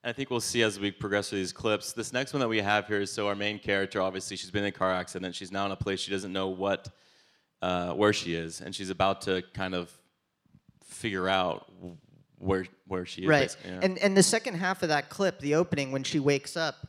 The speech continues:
Speaker 2: you know, there's lots of sound design going on, and it was all meant to disorient you. You know, th-, like, we didn't want you to know where you were in a room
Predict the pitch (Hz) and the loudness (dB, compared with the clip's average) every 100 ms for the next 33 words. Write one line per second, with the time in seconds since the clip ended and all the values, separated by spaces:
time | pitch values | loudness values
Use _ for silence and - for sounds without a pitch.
0 | - _ _ 143 147 143 143 156 156 196 | -18 _ _ -6 -2 0 -2 -2 -4 -4
1 | - 156 - 147 151 156 156 139 135 139 | -8 -12 -4 0 2 0 -4 -6 -4 -2
2 | 139 131 127 _ - - 147 143 139 151 | -2 -6 -12 _ -12 -2 0 2 0 0
3 | 139 131 127 _ _ _ _ 139 147 160 | -2 -6 -12 _ _ _ _ -8 -8 -6
4 | 180 220 196 175 165 - 143 143 - 135 | -6 -2 4 4 2 -8 -4 -4 0 2
5 | 135 131 117 117 123 113 113 135 _ _ | 2 0 -4 -8 -8 -6 -8 -12 _ _
6 | _ _ _ 143 131 123 120 113 104 151 | _ _ _ -16 -14 -14 -16 -16 -6 0
7 | 135 - - _ _ - 160 165 175 190 | 0 -2 -20 _ _ -10 -6 -4 -2 -4
8 | 160 151 156 160 139 - _ - 139 147 | -4 0 2 2 0 -6 _ -14 -4 -2
9 | 139 131 131 131 123 120 117 131 131 135 | 0 -2 -2 -2 -2 -6 -10 -14 -4 -2
10 | 123 123 120 120 107 73 - _ _ - | -2 -8 -4 -4 -4 -6 -14 _ _ -10
11 | 131 120 123 120 92 | -8 -8 -6 -6 -8